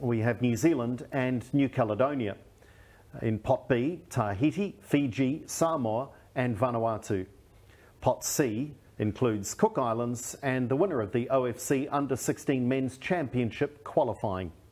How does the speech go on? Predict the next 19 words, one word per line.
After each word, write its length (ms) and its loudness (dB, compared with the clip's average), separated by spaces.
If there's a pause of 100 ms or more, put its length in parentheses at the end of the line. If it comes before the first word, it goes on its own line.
(960)
The 80 6
draw 240 2
shall 220 2
be 120 4
conducted 640 0
so 260 2
that 220 0
each 240 2
group 280 0
shall 200 2
be 140 0
comprised 800 0
of 360 -2 (500)
one 260 4
of 120 0
the 80 0
teams 440 -2
from 240 -2
Pot 260 -4